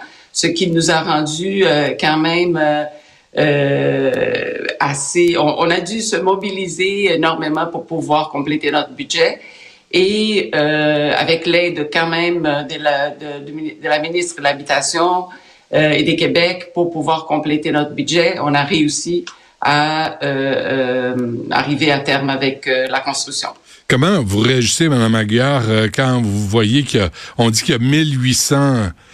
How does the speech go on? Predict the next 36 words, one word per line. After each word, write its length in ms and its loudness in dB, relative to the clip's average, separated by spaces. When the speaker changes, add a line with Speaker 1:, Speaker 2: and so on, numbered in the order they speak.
Speaker 2:
mille 220 4
huit 80 2
cents 300 2
jeunes 400 2
sur 260 0
une 120 4
liste 260 2
d'attente 480 0
pour 100 -2
avoir 340 2
ce 220 0
genre 320 2
de 120 0
logement ? 600 2
Euh, 420 2
est-ce 180 0
que 160 2
c'est 320 0
une 220 4
goutte, 520 0
euh, 200 4
dans 220 2
l'océan ? 680 2
Est-ce 240 0
qu'on 460 2
peut, 340 2
euh, 120 2
parvenir 640 2
à, 300 0
à 160 2
aider 340 4
une 540 2
partie 500 -2
de 100 4
ces 180 2
jeunes-là ? 380 2